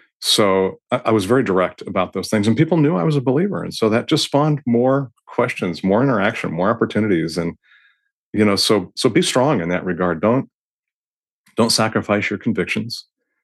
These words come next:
Don't violate your conscience, but look at those opportunities as that, opportunities to be a light for Christ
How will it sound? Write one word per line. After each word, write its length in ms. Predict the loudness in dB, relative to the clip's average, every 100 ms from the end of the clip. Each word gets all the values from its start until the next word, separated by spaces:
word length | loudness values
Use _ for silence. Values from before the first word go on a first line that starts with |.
| _ -2
Don't 160 | 0 2
violate 400 | 2 2 0 -2
your 80 |
conscience, 680 | -4 -6 -6 -8 -8 -12 -16 _ -16
but 360 | -4 0 0
look 320 | 2 2 2 0
at 180 | -2
those 240 | 0 0 0
opportunities 680 | -4 -4 -2 0 2 0
as 300 | -2 -4 -4
that, 320 | -2 -2 -2 -2
opportunities 640 | -2 -2 -2 0 0 -2 -2
to 80 | -2
be 140 | 0
a 60 | 0
light 280 | 0 -2
for 80 | -6
Christ 560 | -8 -2 -2 -4 -8